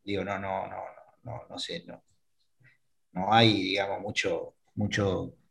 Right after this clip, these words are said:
problema en cu-, en cuanto a eso. Lo que sí es que estuvimos con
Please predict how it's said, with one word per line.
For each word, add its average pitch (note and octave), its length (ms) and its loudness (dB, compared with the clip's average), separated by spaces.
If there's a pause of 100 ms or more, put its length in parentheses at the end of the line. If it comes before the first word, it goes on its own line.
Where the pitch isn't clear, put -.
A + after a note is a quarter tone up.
(220)
problema A2+ 560 12
en G#2+ 60 4
cu-, - 120 -4
en G2+ 160 -4
cuanto A2+ 320 4
a A2+ 80 8
eso. D3 300 10
Lo B2 160 8
que G#2+ 100 2
sí D3+ 260 10
es A2 160 8
que G2+ 100 -4
estuvimos A2+ 520 2
con G2 240 -2